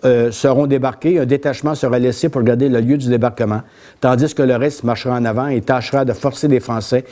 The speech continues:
et les Canadiens à se battre. Les officiers et les troupes doivent se rappeler ce que le pays attend d'eux et ce qu'un corps de soldats déterminés, endurcis à la guerre,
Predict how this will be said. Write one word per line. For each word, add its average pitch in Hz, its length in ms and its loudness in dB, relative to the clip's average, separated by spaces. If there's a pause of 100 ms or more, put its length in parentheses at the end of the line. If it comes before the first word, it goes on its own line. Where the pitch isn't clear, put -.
(140)
et 139 100 2
les 135 100 2
Canadiens 120 380 0
à 123 40 -4
se - 100 -2
battre. 110 260 -2 (540)
Les 123 180 4
officiers 170 480 0 (240)
et 131 80 2
les 131 160 2
troupes 151 380 0
doivent 139 240 2
se - 100 0
rappeler 143 460 0 (140)
ce - 160 -2
que 139 140 0
le 127 120 4
pays 139 300 2
attend 117 260 -4
d'eux 120 300 -2 (320)
et 123 80 0
ce 143 120 2
qu'un 135 260 0
corps 170 260 0
de 139 80 -2
soldats 135 420 0
déterminés, 123 680 -2 (340)
endurcis 165 480 2
à 156 80 2
la 135 120 0
guerre, 120 320 0